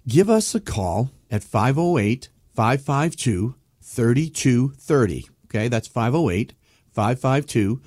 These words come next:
thirty two thirty. And come in, come into the Hyannis office. We have a beautiful new office right behind Columbo's here on Main Street. And we'd love to have a chat with you, and that's what it will be.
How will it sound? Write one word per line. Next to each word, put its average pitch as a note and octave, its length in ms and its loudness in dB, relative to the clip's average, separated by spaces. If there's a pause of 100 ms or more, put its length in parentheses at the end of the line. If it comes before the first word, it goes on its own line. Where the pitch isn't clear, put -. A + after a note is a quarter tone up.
(260)
thirty A#2 260 2
two F#3+ 200 -2
thirty. A2+ 500 0
And C#3 300 2
come G#3+ 180 4
in, B3+ 200 2
come D3 200 0
into F3+ 160 4
the E3+ 100 4
Hyannis C3+ 520 2
office. A2+ 320 -2
We D3 80 0
have C#3 60 0
a C#3 60 0
beautiful E3 440 0
new A#2+ 180 2
office G#2 400 -2
right A#2+ 180 0
behind A2+ 400 0
Columbo's G2+ 500 -2
here G2 200 -2
on F#2 140 -2
Main F#2+ 180 -2
Street. C3 400 -2 (540)
And B2 100 2
we'd G#2+ 140 2
love C#3 160 2
to D#3+ 80 0
have C3+ 160 2
a A#2+ 40 -2
chat B2+ 360 0
with C#3+ 120 0
you, D3+ 220 2
and G#2 100 0
that's A#2+ 240 -2
what E3+ 140 0
it F3 80 -4
will F3 140 -2
be. B2+ 340 0